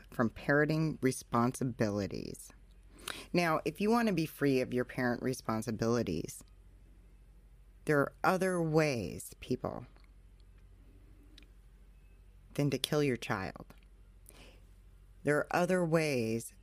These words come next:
than putting chloroform to put your child to sleep so you can go party.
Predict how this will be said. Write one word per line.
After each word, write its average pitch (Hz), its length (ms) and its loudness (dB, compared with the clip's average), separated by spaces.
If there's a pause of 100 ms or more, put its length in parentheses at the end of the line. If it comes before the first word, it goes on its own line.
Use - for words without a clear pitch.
(120)
than 127 200 0
putting 147 340 2
chloroform 120 960 0 (580)
to 135 100 -14
put 147 200 -2
your 135 80 0
child 113 380 0
to 113 60 -4
sleep 120 300 0
so - 120 -2
you 117 180 2
can 117 180 4
go 110 200 2
party. 90 680 -2